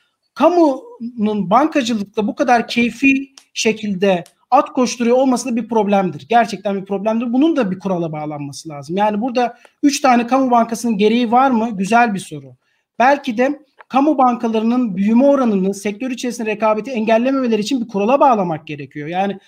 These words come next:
kamu bankalarının aktif kredileri bir noktadan sonra büyümemeli. Belki bir iki tanesi özelleştirmeli, bir tanesi kalmalı. Yani bunların hepsi konuşulması, tartışılması. Çünkü kamu bankalarının zararını hep söylediğim gibi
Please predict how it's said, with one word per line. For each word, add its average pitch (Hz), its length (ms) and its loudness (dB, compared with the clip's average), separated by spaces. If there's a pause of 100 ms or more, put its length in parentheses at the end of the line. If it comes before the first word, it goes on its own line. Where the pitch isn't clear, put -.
(160)
kamu 269 260 4
bankalarının 240 400 2
aktif 208 380 -2
kredileri 233 400 -2
bir 254 80 2
noktadan 254 300 0
sonra 233 220 -4
büyümemeli. 226 440 2
Belki 247 340 2
bir 254 80 0
iki 254 180 -6
tanesi 240 460 -2 (280)
özelleştirmeli, 240 840 0
bir 294 100 0
tanesi 247 420 -2
kalmalı. 170 400 -2
Yani 202 220 -2
bunların 247 300 0
hepsi 294 300 -4 (260)
konuşulması, 233 680 0
tartışılması. 233 680 0
Çünkü 302 460 0 (360)
kamu 320 280 2
bankalarının 247 540 0
zararını 233 540 2
hep 320 140 0
söylediğim 185 500 -2
gibi 151 280 -8